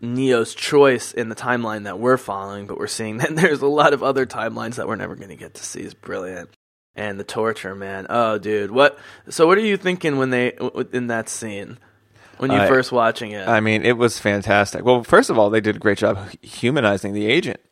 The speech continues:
Speaker 2: It's like, "We're here because I need your help." <laughs> And he takes off his glasses. I also, I mean, the, the line reading in that
Speaker 1: Clips
Speaker 2: is
Speaker 1: his syllables.
Speaker 2: Flips his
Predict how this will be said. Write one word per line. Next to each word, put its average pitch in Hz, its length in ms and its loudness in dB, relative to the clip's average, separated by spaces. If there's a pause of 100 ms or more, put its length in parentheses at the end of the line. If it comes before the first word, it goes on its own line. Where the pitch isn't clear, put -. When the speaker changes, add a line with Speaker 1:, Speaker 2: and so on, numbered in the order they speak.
(200)
Speaker 2:
It's 98 180 -10
like, - 220 -8 (180)
"We're 107 220 2
here 127 500 4
because 95 300 -6
I - 100 -4
need 110 340 -6 (120)
your 95 280 -4 (120)
help." - 260 -4 (640)
<laughs> - 400 -12
And 104 140 2
he 98 80 2
takes 104 260 2
off 92 120 -4
his 92 120 -8
glasses. 98 640 -2
I 120 60 8
also, 135 340 6
I 104 80 0
mean, 104 180 -6
the, 123 140 8
the 113 200 6
line 123 280 2
reading 104 260 0
in 107 80 0
that 101 220 -2
Speaker 1:
Clips - 100 -8
Speaker 2:
is 143 160 2
Speaker 1:
his 143 60 -10
syllables. 139 1400 -4 (220)
Speaker 2:
Flips - 480 -8
his 95 460 -4